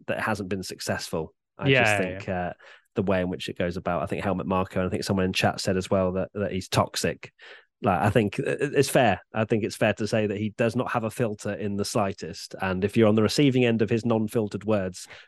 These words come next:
Speaker 2: <laughs>
Speaker 1: good luck. Um, but yeah, great take from Harry Oliver oh seven. That was a, a great divisive, uh, one.
Speaker 2: Love a
Speaker 1: But, um,
Speaker 2: divisive take, though.
Speaker 1: Yeah, love that. So well done, Harry. Right, Tommy, final thoughts.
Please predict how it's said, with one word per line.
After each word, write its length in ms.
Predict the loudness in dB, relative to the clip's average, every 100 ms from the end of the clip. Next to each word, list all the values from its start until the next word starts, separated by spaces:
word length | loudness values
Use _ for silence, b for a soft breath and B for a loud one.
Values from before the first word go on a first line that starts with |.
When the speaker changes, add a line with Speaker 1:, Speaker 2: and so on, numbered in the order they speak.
| _
Speaker 2:
<laughs> 80 | 2
Speaker 1:
good 160 | 4
luck. 400 | 2 0 -2 -16 -20 B B B
Um, 260 | -6 -4 -2
but 100 | 4
yeah, 200 | 6 4 -2
great 420 | 0 4 4 2
take 260 | 0 0 0
from 120 | -4
Harry 240 | -2 -2 -2
Oliver 260 | -2 0
oh 80 | -2
seven. 360 | -4 -8 -6 -4
That 180 | -2
was 240 | 2 2 4
a, 240 | 2 2
a 80 | -4 -8
great 420 | -2 2 2 0
divisive, 800 | -2 0 2 0 -2 -2 -4 -6 _ B B B
uh, 200 | -6 -4
one. 380 | -2 -2 0 4
Speaker 2:
Love 160 | 4 4
a 20 |
Speaker 1:
But, 160 | 2 2
um, 60 |
Speaker 2:
divisive 400 | 2 0 -2 -8
take, 260 | -4 -6 -6 _
though. 140 | -10 -8
Speaker 1:
Yeah, 220 | -8 -8 -10 -8
love 300 | 0 0 0
that. 200 | -8 -12 -10
So 140 | -4
well 120 | -2
done, 120 | 0 -4
Harry. 260 | -6 -10 -10 0
Right, 280 | 2 2 -4 _ _ _ _ _
Tommy, 180 | 0 0
final 200 | 2 -2
thoughts. 280 | -2 -8 -10